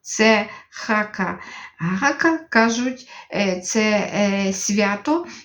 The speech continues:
е, там мають проводить, це така їхня музика маорійська ме-, має бути,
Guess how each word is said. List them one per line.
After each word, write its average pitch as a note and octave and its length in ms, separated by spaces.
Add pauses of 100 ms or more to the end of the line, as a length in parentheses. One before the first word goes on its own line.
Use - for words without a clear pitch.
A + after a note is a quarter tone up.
(140)
е, F#3+ 440
там A3 400
мають F#3+ 680
проводить, F#3+ 840 (300)
це G3 120
така F#3 400
їхня G#3 560
музика G3+ 720
маорійська A#3+ 800
ме-, B3 320
має A3+ 340
бути, A#3+ 320